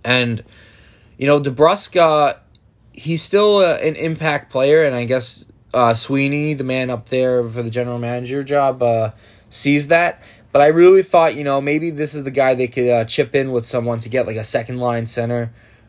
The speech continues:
Um, they al-, the Bruins also got, uh, Zach Brown from the, uh, Ottawa Senators, another defenseman, so not a bad, uh, bo-, uh, bottom six defenseman just to round it out, give them some, uh, depth.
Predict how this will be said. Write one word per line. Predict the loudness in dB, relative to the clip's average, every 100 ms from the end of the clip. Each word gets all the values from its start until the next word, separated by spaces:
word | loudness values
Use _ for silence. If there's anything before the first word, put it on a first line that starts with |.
| -10
Um, | -2 -2 -2 -4
they | 2 4
al-, | 4
the | 2
Bruins | 2 2 4
also | 2 0 0
got, | 2 2
uh, | 2 2 2 0 -8 _ _ -8
Zach | -2 -2 0
Brown | -2 0 -2 -4
from | -6 -4
the, | -4 -6
uh, |
Ottawa | -4 -2 0 -2
Senators, | -4 -6 -6 -4
another | -2 -2
defenseman, | -4 -4 -6 -6 -8 -8
so | -2 -2
not | 0 0
a | 0
bad, | 0 0 0
uh, | 0 -2 -4 _ _ _ _ -6
bo-, |
uh, | -4 -2 -4 -4 -8 -6
bottom | -2 -2
six | -2 -8 -8
defenseman | -4 -2 -2 -8 -10
just | -10 -2
to | -2
round | 0 0 0
it | 0
out, | 0 2 0 _ _ _ _
give | -2 -2
them | -4
some, | -6 -6 -4
uh, | -2 -4
depth. | 0 0 0